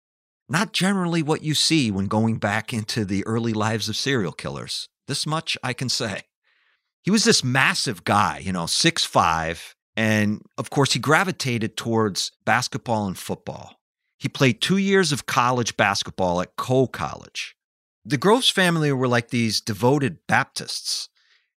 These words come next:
His father was even a deacon at the local Baptist church. And it's like, you look at them, you know, this, this family, and they're typical of what America was then, right?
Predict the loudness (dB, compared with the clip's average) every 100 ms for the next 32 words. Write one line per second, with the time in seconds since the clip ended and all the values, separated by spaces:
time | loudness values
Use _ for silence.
0 | _ -2 2 4 4 2 2 2 2 2
1 | 0 0 0 -2 -2 -2 -2 -2 -4 -2
2 | -4 -8 -6 0 0 0 -4 -8 -10 _
3 | _ _ _ _ _ _ -4 0 0 -2
4 | -10 _ -4 0 2 2 2 0 -2 -12
5 | -14 _ _ _ _ _ _ -4 -2 -2
6 | -2 -2 -2 0 0 0 0 -2 -4 -2
7 | 0 0 -2 _ _ _ _ _ 0 2
8 | 4 2 2 -2 0 0 0 -4 _ _
9 | -8 -2 2 2 4 4 2 0 -2 2
10 | 4 4 0 -6 -12 -18 _ _ _ -6
11 | -4 -4